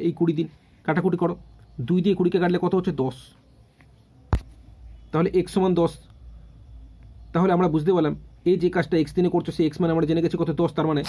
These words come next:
এ যে কাজটা করতে দশ দিন সময় নিচ্ছে, বি সেই কাজটা করতে থ্রি এক্স দিন, তো এক্সের জায়গায় এখানেও দশ বসিয়ে দিলে তিন দশে গুণ করলে তিরিশ দিন, অর্থাৎ এ যে কাজটা করতে দশ দিন সময় নিচ্ছে, বি সেই কাজটা করতে তিরিশ দিন সময় নেবে। এবার কোশ্চেনে বলেছে তারা একসাথে কাজটি করলে কত দিনে শেষ করবে। তো একসাথে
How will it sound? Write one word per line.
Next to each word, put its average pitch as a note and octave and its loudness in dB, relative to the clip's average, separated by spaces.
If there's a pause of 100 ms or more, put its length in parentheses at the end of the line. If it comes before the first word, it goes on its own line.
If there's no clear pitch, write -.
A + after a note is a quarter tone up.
(1300)
এ - 4 (120)
যে F3 2
কাজটা E3+ -2
করতে F3 -4 (100)
দশ D3+ 2
দিন F3+ 2
সময় E3 2
নিচ্ছে, D3+ -4 (420)
বি E3 0
সেই F3 0
কাজটা E3+ -2
করতে E3 -2
থ্রি F3 0
এক্স F3+ -8
দিন, C#3+ 0
তো - -6
এক্সের D3+ -4
জায়গায় E3 2
এখানেও E3+ 0
দশ D3+ 0
বসিয়ে D#3+ -2
দিলে D3+ 2
তিন D3+ 0
দশে D3+ -2
গুণ D3 0
করলে D3+ 0
তিরিশ D#3+ 0
দিন, C#3 -4 (420)
অর্থাৎ - -2 (120)
এ - 6
যে F3+ 2
কাজটা F3+ 0
করতে E3 0 (100)
দশ C#3+ 2
দিন F3+ 2
সময় E3 0
নিচ্ছে, D#3 -2
বি E3+ 0
সেই D#3+ 0
কাজটা D3+ -4
করতে D3+ -2 (280)
তিরিশ F#3 2
দিন G3+ 4
সময় E3 2
নেবে। D#3+ -4 (480)
এবার F#3 2
কোশ্চেনে F#3 0
বলেছে F3+ 0
তারা E3 2
একসাথে E3 -6
কাজটি D3+ -4
করলে E3+ 2
কত - -4
দিনে D3 0
শেষ A#2+ -14
করবে। A2+ -6 (360)
তো - -10
একসাথে F3 -4